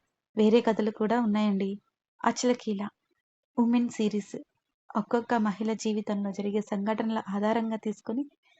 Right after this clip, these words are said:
నేను చెబుతున్న కథలు చాలా సిరీస్లు ఉన్నాయి. అలాగే విలాసిని వేశ్య కథ కాదండి, చాలా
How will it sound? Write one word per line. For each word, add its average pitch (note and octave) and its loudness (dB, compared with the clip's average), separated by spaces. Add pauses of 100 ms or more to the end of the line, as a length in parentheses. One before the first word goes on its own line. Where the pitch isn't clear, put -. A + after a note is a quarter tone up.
(400)
నేను A3 4 (300)
చెబుతున్న A3 0
కథలు G#3 -4 (1400)
చాలా A#3+ 2
సిరీస్లు A3+ 0
ఉన్నాయి. G#3 0 (160)
అలాగే G3+ 0 (120)
విలాసిని G#3 0 (440)
వేశ్య A3 -2
కథ G#3+ -2
కాదండి, G3+ -6
చాలా G3+ -4